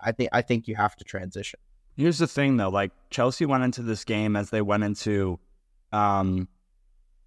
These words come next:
Speaker 2: the Luton Town match, you could say, right? And this is, like, the part of the schedule where we're like, "Okay, we have these matches coming up. This is an easy win for Chelsea." And they just don't get the win.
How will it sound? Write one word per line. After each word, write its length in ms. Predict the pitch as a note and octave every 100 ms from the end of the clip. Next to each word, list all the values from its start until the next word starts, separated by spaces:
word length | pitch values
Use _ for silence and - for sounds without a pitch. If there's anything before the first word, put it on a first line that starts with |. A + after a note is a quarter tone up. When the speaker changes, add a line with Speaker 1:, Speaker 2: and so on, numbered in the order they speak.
| _ -
Speaker 2:
the 140 | B2
Luton 340 | B2 D#3 D3
Town 280 | C3+ B2+ G#2+
match, 260 | G2+ F#2 -
you 60 |
could 140 | G2 -
say, 200 | F2+ F2
right? 320 | F2+ G2 G#2+ - -
And 300 | G2+ G2+ A2+
this 160 | -
is, 100 | A#2+
like, 160 | A#2+ -
the 60 |
part 260 | A2+ B2+ B2
of 60 | A2+
the 80 |
schedule 380 | G#2 B2 A2 A2
where 100 | G#2
we're 100 | G2
like, 200 | G2+ G2+
"Okay, 240 | G#2+ A2 G#2+
we 140 | G#2+
have 120 | G2+
these 240 | A#2 B2+ A#2+
matches 380 | A2+ G#2+ G#2+
coming 280 | - G#2+ G#2
up. 120 | G2+
This 200 | G#2+ G2
is 100 | A2+
an 140 | A2 G#2
easy 380 | G2 A2+ G#2+ F#2
win 220 | G2 F#2+
for 140 | F#2+
Chelsea." 420 | F2+ G2 E2+ - _ _ - - - _ - - -
And 160 | G#2+
they 80 | G#2
just 240 | G2 - -
don't 240 | G#2+ G2+
get 180 | G#2 -
the 100 | G2
win. 240 | G#2 F#2